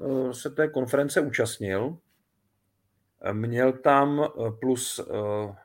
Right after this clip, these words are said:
právník z Vrchlabí, eh, Slanina měl, měli nejvíc, eh, dotazů, poznámek, připomínek a byli takový nejofenzivnější, ale,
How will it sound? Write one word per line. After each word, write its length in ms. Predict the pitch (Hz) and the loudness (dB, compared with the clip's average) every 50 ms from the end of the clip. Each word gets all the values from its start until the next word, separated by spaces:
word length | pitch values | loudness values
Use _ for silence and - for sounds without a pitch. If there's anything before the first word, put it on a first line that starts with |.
| _ _ _ _ _ _ _ _ _ _ | _ _ _ _ _ _ _ _ _ _
právník 420 | - - 113 113 120 135 139 135 123 | -2 0 2 2 2 0 -2 -2 -2
z 40 | |
Vrchlabí, 720 | 120 113 113 - - 131 127 131 135 135 135 139 143 - - - | -2 -4 -4 2 2 2 2 2 -2 -8 -6 -8 -8 -10 -8 -4
eh, 920 | 120 113 110 113 113 113 113 113 - - - - - 57 57 - 65 73 | -4 -2 0 0 0 0 -2 -2 -4 -6 -8 -10 -10 -10 -12 -12 -12 -12
Slanina 340 | - - 117 117 127 127 131 | -8 -6 -6 -2 0 0 2
měl, 300 | 131 135 131 131 131 135 | 2 2 2 2 2 0
měli 260 | 135 127 120 127 139 | -2 -2 -2 0 0
nejvíc, 600 | 131 127 127 127 127 127 139 147 147 - - - | 2 2 4 2 2 0 -2 -6 -8 -8 -6 0
eh, 240 | 135 123 113 110 107 110 - - | 2 4 4 4 2 -2 -8 -18
dotazů, 1000 | - - - - 101 120 123 123 170 156 151 139 143 151 151 147 147 151 147 147 _ | -18 -16 -14 -8 -2 -2 0 4 6 4 4 4 2 -2 -2 -2 -2 -4 -6 -8 _
poznámek, 760 | - 135 135 127 131 139 135 135 135 131 135 131 127 123 123 120 - _ | 2 2 2 2 2 0 0 2 2 2 2 2 2 0 0 -2 -8 _
připomínek 720 | - - 127 117 - 143 139 139 131 127 127 123 123 123 - _ _ _ _ _ _ _ _ _ _ _ _ _ _ _ _ _ _ _ _ _ _ _ _ _ _ _ _ - | -10 -10 -10 -2 -2 0 0 2 2 2 2 2 0 -2 -6 _ _ _ _ _ _ _ _ _ _ _ _ _ _ _ _ _ _ _ _ _ _ _ _ _ _ _ _ -4
a 440 | - 117 113 107 107 107 110 110 - _ _ _ - _ _ _ _ _ _ _ _ _ | 0 2 4 4 4 2 0 -2 -10 _ _ _ -20 _ _ _ _ _ _ _ _ _
byli 280 | - 110 117 117 123 131 | -10 0 2 4 6 6
takový 240 | 127 120 139 139 127 | 6 4 6 4 6
nejofenzivnější, 1200 | 120 120 - 131 127 139 131 131 127 127 127 127 123 120 113 - - 113 107 110 120 135 160 - _ _ _ _ _ _ _ _ _ _ _ _ _ | 6 6 6 4 6 6 4 6 4 4 2 2 2 2 -2 -4 -4 -4 -6 -6 -6 -6 -10 -12 _ _ _ _ _ _ _ _ _ _ _ _ _
ale, 640 | - 120 123 127 127 131 127 131 127 127 131 127 123 | 2 4 4 6 6 8 8 8 8 6 6 4 2